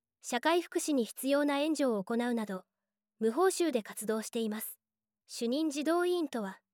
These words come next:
子どもや子育てに関する支援を専門に担当する民生委員、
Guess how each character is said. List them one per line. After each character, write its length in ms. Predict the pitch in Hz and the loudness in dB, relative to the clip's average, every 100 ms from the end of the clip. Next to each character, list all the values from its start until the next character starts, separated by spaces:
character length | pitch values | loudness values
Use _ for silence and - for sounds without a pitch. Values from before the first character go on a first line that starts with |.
| _ _ _ - | _ _ _ -6
子 120 | 226 | 0
ど 120 | 269 | 2
も 100 | 330 | 2
や 140 | 330 | 2
子 120 | 311 302 | 0 0
育 240 | 349 359 | 2 2
て 100 | 311 | 2
に 100 | 247 | 0
関 220 | - 254 | 0 -2
す 120 | 254 | 0
る 100 | 247 | -2
支 180 | 208 233 | -2 0
援 180 | 254 247 | 0 0
を 80 | 202 | -2
専 280 | - 240 269 | -2 0 2
門 180 | 285 | 0
に 100 | 277 | 0
担 200 | 262 254 | -2 -2
当 200 | 247 247 | -2 -2
す 140 | 233 240 | -2 -2
る 160 | 233 202 | -4 -2
民 200 | 233 285 | 0 0
生 240 | 311 285 | 0 0
委 40 | 269 | 0
員、 200 | 240 | 0